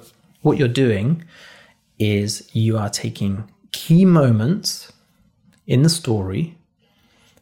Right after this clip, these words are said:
and you're using music, sound effects,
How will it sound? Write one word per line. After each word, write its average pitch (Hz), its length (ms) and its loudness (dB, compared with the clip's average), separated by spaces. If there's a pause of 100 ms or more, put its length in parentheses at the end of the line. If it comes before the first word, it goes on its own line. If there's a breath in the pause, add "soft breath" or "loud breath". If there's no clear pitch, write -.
and 120 100 2
you're 113 100 2
using 104 340 -2
music, 131 440 0 (680)
sound 110 260 -2
effects, - 500 -8